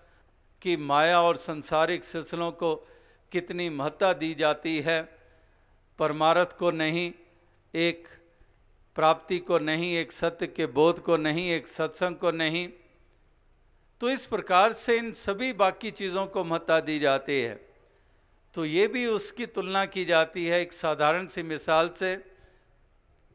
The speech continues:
कि एक घुड़सवार घोड़े पे बैठा हुआ जाता है और पहुंचता है एक स्थान के ऊपर, रास्ते कहीं सराय में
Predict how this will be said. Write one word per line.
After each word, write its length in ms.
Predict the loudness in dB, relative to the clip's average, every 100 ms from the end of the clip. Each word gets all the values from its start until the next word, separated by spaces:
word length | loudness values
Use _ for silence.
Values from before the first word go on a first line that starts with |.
| _ _ _ _ _
कि 100 | 0
एक 340 | 0 -2 -12 -20 -20
घुड़सवार 760 | -8 -6 -4 -2 2 4 4
घोड़े 340 | 2 -2 0 0
पे 160 | -2
बैठा 360 | 2 2 2 2
हुआ 220 | 2 2
जाता 440 | 2 2 2 2 2
है 200 | 2 -4 -14 _ _ -20 -20 _ _ _ _
और 180 | 2 2
पहुंचता 500 | 2 0 0 2 2
है 160 | 4 2
एक 200 | 0 -10
स्थान 400 | -10 -4 -2 -4
के 180 | -6 -6
ऊपर, 320 | -4 -2 2
रास्ते 440 | 2 2 -2 -8
कहीं 400 | -8 -8 -6 -6
सराय 480 | -6 -4 2 2 2
में 240 | 0 -6